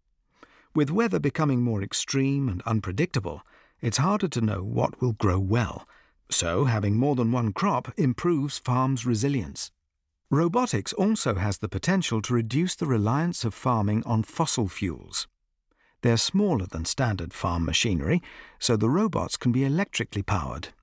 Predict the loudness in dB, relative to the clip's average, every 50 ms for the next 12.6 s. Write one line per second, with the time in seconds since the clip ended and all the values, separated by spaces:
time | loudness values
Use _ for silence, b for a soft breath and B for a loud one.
0 | _ 0 2 2 2 2 0 2 2 2 2 0 0 -2 -2 -2 0 0 0 0
1 | 2 2 0 -2 -2 -2 0 0 0 0 0 0 0 0 0 0 -2 -2 -4 -4
2 | -4 -6 -6 -6 -6 -8 -8 -8 _ _ _ _ _ _ _ _ _ _ _ _
3 | _ 0 0 2 2 4 2 2 2 0 0 0 0 0 -2 b b b b b
4 | b b b b _ _ _ _ -4 -2 0 0 0 2 0 0 0 2 2 2
5 | 0 0 0 -2 -4 -2 -2 -2 0 0 0 -2 -4 -4 -6 -6 -6 -6 -6 -6
6 | -4 -4 -4 -4 -6 -4 0 0 2 2 2 0 0 -2 -2 -2 -2 -4 -6 -8
7 | -10 _ _ _ _ _ _ _ _ _ _ _ _ 0 0 0 2 2 2 2
8 | 2 2 0 0 0 0 2 2 2 0 -2 -2 -2 0 0 0 -2 -6 -10 -16
9 | -20 -20 b b b b b -4 0 0 2 2 2 0 0 -2 -2 -2 0 2
10 | 2 2 2 2 2 2 2 2 2 2 2 2 0 0 0 0 2 2 2 2
11 | 0 B B B B -2 0 2 2 2 2 2 2 2 0 0 0 0 0 0
12 | 0 0 -2 -4 -4 -4 -4 -4 -4 -6 -8